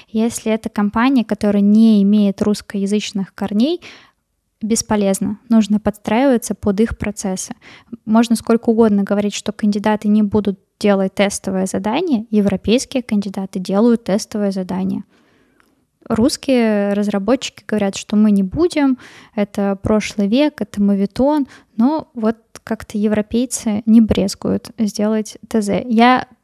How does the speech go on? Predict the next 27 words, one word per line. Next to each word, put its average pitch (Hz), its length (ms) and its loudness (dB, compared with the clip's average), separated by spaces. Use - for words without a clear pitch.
тоже 247 280 4
считаю, 190 420 -4
что 202 400 -6
нужно 214 300 4
использовать 208 640 0
лайфкодинг, 214 760 0
н-, 233 200 -2
но, 220 680 0
м, - 920 -14
по 233 100 4
нашим 233 460 2
<laughs> - 140 0
наблюдениям 220 720 4
и 208 40 4
ощущениям, 247 640 0
а 208 60 2
сейчас - 420 -6
мы 214 120 2
работаем 214 580 -2
только 226 400 0
на 202 120 2
западном 202 520 0
рынке, 254 380 0
у 208 60 0
нас 220 300 0
в - 40 -8
России, 240 600 0